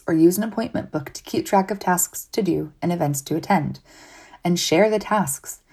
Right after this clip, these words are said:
You don't have to do everything yourself. Share your to-do list with others. Spend time with family and friends while you share tasks like decorating, wrapping gifts, and preparing the holiday meal. Learn to say no. It's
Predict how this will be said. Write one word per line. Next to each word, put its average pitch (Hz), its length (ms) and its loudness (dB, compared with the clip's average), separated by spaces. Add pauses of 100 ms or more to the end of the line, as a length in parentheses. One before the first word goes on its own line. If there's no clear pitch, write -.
(280)
You 175 120 0
don't 180 300 0
have 202 200 2
to 202 80 0
do 185 160 2
everything 160 420 -2
yourself. - 520 -8 (400)
Share 165 260 2
your 202 220 4
to-do 208 280 -2
list 196 320 2
with 208 160 -4
others. 156 500 -6 (180)
Spend 156 340 0
time 165 220 2
with 208 100 -2
family 190 340 2
and 190 140 2
friends 156 320 -2
while 151 100 2
you 165 100 4
share 160 260 0
tasks - 500 -4
like 151 140 -4
decorating, 170 680 0
wrapping 170 360 0
gifts, 160 420 -2
and 165 100 -6
preparing 151 440 -4
the 147 80 -4
holiday 135 340 0
meal. 135 320 -8 (1080)
Learn 180 300 0
to 254 120 -4
say 156 420 -6 (180)
no. - 360 -6 (720)
It's 175 220 2